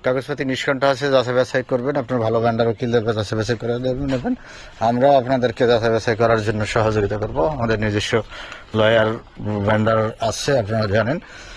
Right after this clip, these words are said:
এবং আমরা যাদেরকে, পাশে বাড়ি আছে, আমরা যাদেরকে, আহ, প্রপার্টি দিচ্ছি, তাদেরকে আমরা কাগজ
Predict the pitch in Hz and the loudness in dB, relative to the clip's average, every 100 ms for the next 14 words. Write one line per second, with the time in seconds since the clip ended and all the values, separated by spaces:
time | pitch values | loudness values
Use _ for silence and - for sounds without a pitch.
0 | - - 110 117 123 131 127 123 120 135 | -12 -4 0 0 2 2 2 0 -2 2
1 | 131 131 113 - - - - - - - | 2 2 0 -2 -10 -10 -2 0 -2 -4
2 | - - - - - - - - - - | -16 -16 -16 -16 -18 -20 -20 -20 -20 -20
3 | - - - - - - - - - - | -20 -20 -20 -20 -20 -20 -20 -20 -20 -20
4 | - - - - - - - - - - | -20 -20 -20 -20 -20 -20 -20 -20 -18 -18
5 | - - 98 120 107 117 110 113 110 131 | -18 -16 -8 -6 -2 -2 -2 -2 -4 -6
6 | 123 127 123 113 107 123 117 - - 110 | -6 -6 -6 -8 -10 -10 -10 -12 -4 0
7 | 110 104 - - - 113 120 104 110 110 | 0 -4 -16 -20 -16 -8 -8 -6 -8 -8
8 | 101 - 127 - - - - - - - | -6 -6 -6 -6 -10 -12 -18 -20 -12 -8
9 | 110 104 - 117 110 110 113 117 - - | -6 -8 -2 0 0 0 -4 -4 -10 -14
10 | - - - - - - - - - - | -16 -20 -16 -16 -16 -20 -20 -20 -20 -20
11 | - - 110 107 117 | -16 -6 -6 -4 -8